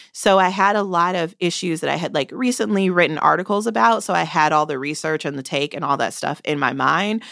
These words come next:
which made it really easy to take, like, that idea for an article and turn it into a sketch or whatever.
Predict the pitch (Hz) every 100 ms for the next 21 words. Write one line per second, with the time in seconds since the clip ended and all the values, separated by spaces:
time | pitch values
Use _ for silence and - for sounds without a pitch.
0 | - 180 185 180 165 165 170 165 160 151
1 | 156 156 135 - 143 135 120 120 - 135
2 | - - 139 147 139 151 143 135 143 -
3 | 135 135 143 127 123 135 - 120 - -
4 | - - - - - - - -